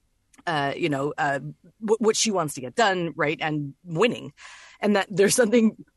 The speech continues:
both admirable about that and completely terrifying, right? That's how you get autocrats. <laughs> That's how you get her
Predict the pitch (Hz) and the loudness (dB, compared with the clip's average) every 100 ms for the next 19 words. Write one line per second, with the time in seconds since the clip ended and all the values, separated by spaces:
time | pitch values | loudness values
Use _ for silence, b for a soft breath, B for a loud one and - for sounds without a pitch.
0 | - 185 196 190 - 156 170 180 185 180 | -12 -2 2 2 2 0 2 -2 0 0
1 | 175 170 185 190 160 143 - 156 - 143 | 0 0 -2 -4 -6 -10 -6 -6 -4 -2
2 | 147 147 139 127 139 139 - - - - | 0 0 -4 -6 -4 -4 -6 -10 -12 -8
3 | 131 143 - 139 - - 135 135 131 127 | -6 -4 -4 -4 -4 -2 0 0 -4 -4
4 | 131 131 135 - - - 226 196 - 302 | -4 -4 -6 -10 -6 -2 0 0 4 4
5 | 262 285 277 - - - - 339 | 6 4 2 0 0 -2 0 -2